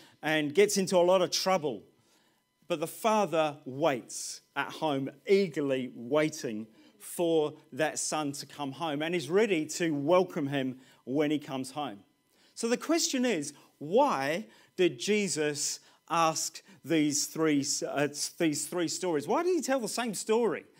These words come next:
three ways? If he's getting a point across, the point is 'cause he was making some big points, and he really wanted us to know. He was fed up with religious leaders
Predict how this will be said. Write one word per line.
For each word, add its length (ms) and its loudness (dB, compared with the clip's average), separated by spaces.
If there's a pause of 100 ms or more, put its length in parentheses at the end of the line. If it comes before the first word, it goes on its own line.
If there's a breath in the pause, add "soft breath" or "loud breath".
(120 soft breath)
three 300 2
ways? 580 -4 (180 soft breath)
If 100 -6
he's 160 2
getting 240 0
a 40 0
point 260 -4
across, 320 -4 (220 loud breath)
the 80 -2
point 300 2
is 180 -2 (260 loud breath)
'cause 160 2
he 120 4
was 160 4
making 440 0
some 240 -4
big 320 2
points, 640 -6 (260 soft breath)
and 140 4
he 60 6
really 420 8
wanted 340 0
us 180 0
to 60 -6
know. 100 0
He 160 4
was 160 0
fed 340 -4
up 200 0
with 400 0 (240 loud breath)
religious 540 6
leaders 680 -2